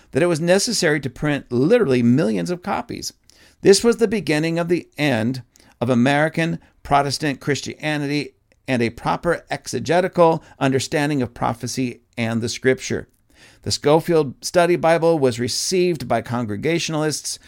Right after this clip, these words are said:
Baptists, and some Presbyterian denominations.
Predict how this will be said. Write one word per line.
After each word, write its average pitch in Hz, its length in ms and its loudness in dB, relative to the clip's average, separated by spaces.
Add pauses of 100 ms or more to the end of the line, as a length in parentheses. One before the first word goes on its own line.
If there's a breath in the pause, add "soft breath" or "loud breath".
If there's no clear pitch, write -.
(160 soft breath)
Baptists, 160 540 2
and 139 260 -2
some 135 220 0
Presbyterian 131 680 -2
denominations. 131 840 -4